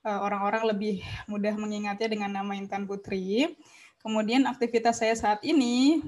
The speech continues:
profesi utamanya sebagai seorang ibu rumah tangga. Alhamdulillah udah, eh, baru dikaruniai satu anak ya.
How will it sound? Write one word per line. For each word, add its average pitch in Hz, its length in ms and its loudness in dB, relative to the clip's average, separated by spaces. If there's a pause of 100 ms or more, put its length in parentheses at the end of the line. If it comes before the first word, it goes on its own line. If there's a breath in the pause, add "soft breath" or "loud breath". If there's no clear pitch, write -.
profesi 214 480 -2
utamanya 220 1080 0
sebagai 202 440 -4
seorang 208 400 -2
ibu 208 160 -2
rumah 202 240 -6
tangga. 202 480 2 (760)
Alhamdulillah 202 560 -2
udah, 196 360 -2 (440 loud breath)
eh, 190 600 -4 (200)
baru 202 280 0
dikaruniai 202 600 -4
satu 196 240 -6
anak 196 360 -6
ya. 208 160 -4